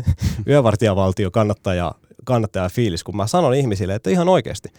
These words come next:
toi viihde, tommonen viihde, mitä te kulutatte, niin se ei lähtökohtaisesti ole mikään julkisen sektorin tehtävä tuottaa sitä ja maksaa sulle sitä.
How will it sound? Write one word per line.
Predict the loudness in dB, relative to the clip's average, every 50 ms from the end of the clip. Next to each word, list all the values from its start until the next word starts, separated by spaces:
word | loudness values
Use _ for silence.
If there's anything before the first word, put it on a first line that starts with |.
| _ _ _ _ 2
toi | 4 6 6 6 4
viihde, | 4 4 4 4 2 0 -2 -6 -8 _ _ _ _ _ _ -4
tommonen | 0 2 2 2 2
viihde, | 2 2 2 4 4
mitä | 4 2 2 0
te | 0 -2
kulutatte, | -2 -2 -2 -2 -2 -4 -6 -10 -10 _ -10 -10 -10 _ _ _ _ _ _ -2
niin | 0 0
se | 2 2 2
ei | 4 4
lähtökohtaisesti | 4 2 2 0 -2 -2 -2 -2 -2 -2 -2 -4 -4 -4 -4 -2
ole | 0 0 0 0
mikään | 0 -2 -2 -2 -2 -2
julkisen | -2 -2 -4 -4 -4 -4 -4 -4
sektorin | -6 -6 -8 -8 -8 -8 -8 -6
tehtävä | -4 -6 -6 -6 -8 -10 -8
tuottaa | -8 -8 -8 -8 -8 -10 -12
sitä | -10 -8 -6 -6
ja | -4 -2
maksaa | 0 -2 -2 -2 -4 -8 -10
sulle | -10 -10 -10 -10 -10 -10
sitä. | -12 -12 -12 -14